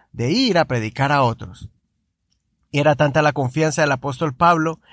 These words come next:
que cuando él decidió ir a otras ciudades a predicar, él sabía que quedaba en esa ciudad una pareja de confianza y de buen testimonio. Ya conocemos la historia de un hombre llamado Apolos,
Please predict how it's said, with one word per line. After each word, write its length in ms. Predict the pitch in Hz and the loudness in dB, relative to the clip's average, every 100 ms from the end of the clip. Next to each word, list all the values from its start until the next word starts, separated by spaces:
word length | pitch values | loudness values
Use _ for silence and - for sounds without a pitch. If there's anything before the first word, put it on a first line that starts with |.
| - | -18
que 120 | - 135 | -10 -2
cuando 320 | 151 143 165 | 0 2 2
él 80 | 214 | 4
decidió 460 | 226 175 160 175 | 0 2 0 2
ir 200 | 214 196 | 0 2
a 80 | 147 | 2
otras 320 | 156 185 185 | 2 0 -4
ciudades 420 | 151 151 170 165 | -2 2 2 2
a 80 | 139 | -2
predicar, 520 | 127 120 120 170 226 - _ _ _ | -4 -6 -2 -2 -2 -6 _ _ _
él 160 | 165 240 | 0 0
sabía 340 | 262 233 226 | 4 2 2
que 140 | 220 220 | 0 -2
quedaba 380 | 170 156 175 185 | 0 2 2 2
en 80 | |
esa 220 | 175 170 175 | -2 -4 -4
ciudad 320 | 165 156 147 - | 0 0 -2 -4
una 200 | 220 262 | 0 0
pareja 360 | - 160 190 196 | 2 2 2 2
de 120 | 170 | 0
confianza 680 | 127 117 143 202 185 - 165 | -4 -6 0 2 2 2 -2
y 120 | 147 | -2
de 120 | 131 120 | -2 -2
buen 260 | 156 170 | 0 -2
testimonio. 760 | - 131 - 120 110 87 - _ _ - - _ _ _ _ - - | -2 -6 -4 -4 -6 -8 -16 _ _ -20 -20 _ _ _ _ -20 -4
Ya 140 | 156 | -2
conocemos 440 | 185 170 151 165 175 | 2 2 4 2 2
la 60 | |
historia 320 | 143 165 160 | 2 2 2
de 60 | 170 | 4
un 100 | 156 | 4
hombre 260 | 170 170 151 | 2 0 -2
llamado 380 | 131 143 170 | 2 2 2
Apolos, 540 | 151 147 214 202 120 | 0 0 0 0 -4